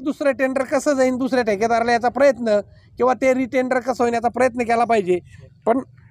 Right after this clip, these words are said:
टेंडर बंद होऊन सुद्धा कुठं काही होत नाही. मग शेवगावचे वेगवेगळे प्रश्न, पाण्याचा प्रश्न आहे, स्वच्छतेचा प्रश्न आहे, लाईटचा प्रश्न आहे, नगरपालिकेचा प्रश्न आहे. शेवगावमधला सगळ्यात धक्कादायक आणि भविष्याचा धोकादायक प्रश्न जो आहे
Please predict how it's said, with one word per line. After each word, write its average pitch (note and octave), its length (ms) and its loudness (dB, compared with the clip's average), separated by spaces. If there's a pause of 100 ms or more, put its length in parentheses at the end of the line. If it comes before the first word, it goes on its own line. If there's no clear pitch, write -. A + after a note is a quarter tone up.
(260)
टेंडर A#3 340 2
बंद B3 260 0
होऊन A#3+ 140 -4
सुद्धा B3 260 -4
कुठं A3+ 220 -2
काही A3+ 180 0
होत F3+ 160 2 (100)
नाही. E3 180 -4 (340)
मग A3 120 -6
शेवगावचे A3 600 0
वेगवेगळे A3 440 2
प्रश्न, G#3 380 -2
पाण्याचा G3+ 440 0
प्रश्न G#3 340 -2
आहे, G3+ 180 0 (460)
स्वच्छतेचा G3+ 480 0
प्रश्न G3+ 340 -4
आहे, G3+ 200 0 (140)
लाईटचा D#3+ 500 0
प्रश्न G#3 360 -4
आहे, G#3 200 -2
नगरपालिकेचा G3 840 0
प्रश्न G3+ 360 -2
आहे. G3+ 180 -2 (360)
शेवगावमधला G3+ 640 0
सगळ्यात G3+ 520 -2 (640)
धक्कादायक A3+ 540 2 (300)
आणि G#3 120 -8
भविष्याचा G#3+ 640 0
धोकादायक A3+ 580 0
प्रश्न G3+ 320 -6
जो F#3 100 -2
आहे F#3 360 2